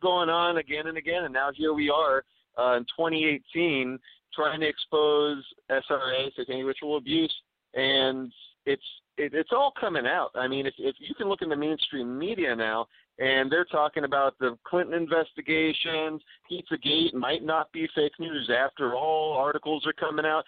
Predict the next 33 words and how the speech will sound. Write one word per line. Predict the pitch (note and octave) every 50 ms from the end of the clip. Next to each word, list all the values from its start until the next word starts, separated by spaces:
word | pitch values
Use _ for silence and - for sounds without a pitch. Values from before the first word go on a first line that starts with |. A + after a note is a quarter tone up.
| - - _ -
from | G3 F#3+ F3
mainstream, | E3+ F#3+ G#3 G#3+ G3+ F#3+ - - - - - - F#3 F3+ F3 F3+ F3+ F3
uh, | D3+ C#3+ C#3+ C#3+
media | D3 D#3+ F#3 F#3+ F#3 D#3 C3+ B2+ -
sources | D3+ D3 C#3+ D3 - - D3+ C#3+ - _
because | _ - D#3 D3 D3 - _ - - _ _ -
those | F#3+ A3+ C#4 - - -
Podesta | G#3 F#3 G3+ C#4 - - - F#3
emails | D3+ D3 D#3+ D#3+ D#3 D#3+ E3 E3 E3+ E3 -
have | D#3+ D#3 C#3+ -
been | F3 F3
around | F#3 F#3+ F#3+ F#3+ F#3+ F#3 -
forever. | E3+ - F#3 A3+ A#3 F3+ D3 C3
The | A#2 A#2 - -
Pizzagate | F#3+ G#3 F#3+ - F3+ E3 F3+ F3 D3+ -
four-part | - F#3 F#3 F3+ - F#3+ F3 E3 - C#3
documentary | D#3+ D#3 E3 - E3 D#3+ E3 E3+ E3+ E3+ D#3+ D#3+ - -
series | E3 E3 E3 E3 D#3+ D#3 -
has, | E3 D3+ C#3+ C3+ - _ _ _ _ _ _ -
you | C3+ C#3
know, | C3 A2+ - -
been | G#3 G3+ G3
out | F#3+ F#3+ F#3 - -
for | - F3 E3+ E3 E3 D#3
a | D3 -
couple | - G3 F#3+ - E3
of | D#3
years | C#3+ D3 E3+ F#3 F#3+ D#3+
now. | C#3 C3+ C#3 C#3+ D3
Dark | B2+ A#2 C3+ D3 E3+ - -
Docs | D#3 C#3+ C#3 - -
has | C#3+ B2+ -
ha-, | D3 -